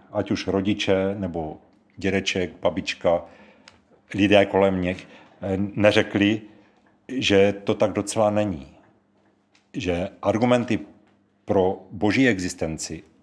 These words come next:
a protože Bible má pravdu a protože Ježíš Kristus tady byl, že je jich poměrně dost a jsou opřeny o silnější základy, než ty, které říkají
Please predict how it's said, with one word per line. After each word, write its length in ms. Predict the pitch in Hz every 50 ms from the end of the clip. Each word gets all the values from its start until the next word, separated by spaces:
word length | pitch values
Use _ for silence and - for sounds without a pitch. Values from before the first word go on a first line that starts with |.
| _ -
a 60 | -
protože 640 | - _ - 95 95 - 220 214 - 104 101 95 95 - - - _ -
Bible 280 | - 98 101 98 - 127
má 180 | 120 110 98
pravdu 420 | 90 - 92 85 80 78 85 90 - -
a 60 | 92
protože 400 | - 101 98 87 101 92 95 92
Ježíš 340 | 85 92 101 113 147 143 -
Kristus 480 | - 107 98 90 - - 95 87 -
tady 240 | - 92 90 87 85
byl, 280 | 73 - 82 82 85 - - - - - - _ _ _ _ _
že 160 | - - 98
je 60 | 98
jich 140 | 98 101 101
poměrně 540 | - - 101 101 107 113 110 110 110 110 104
dost 280 | 87 92 95 101 - -
a 80 | 127 113
jsou 440 | - - 110 104 101 104 104 - - - _ _ _ _ _ _ _ _ _ _ _ _
opřeny 400 | - 110 - - - 120 123 127
o 140 | - 127 95
silnější 680 | - - - 107 104 98 101 104 101 101 - - 117
základy, 720 | 98 101 95 92 92 - 101 95 92 87 92 92 104 113 - - - - _ _ _ _ _ _ _ _ _ _ _ _ _ _ -
než 180 | - - - -
ty, 120 | - -
které 320 | - - 113 107 107 104 95
říkají 640 | - 101 101 - 101 98 98 98 98 98 104 101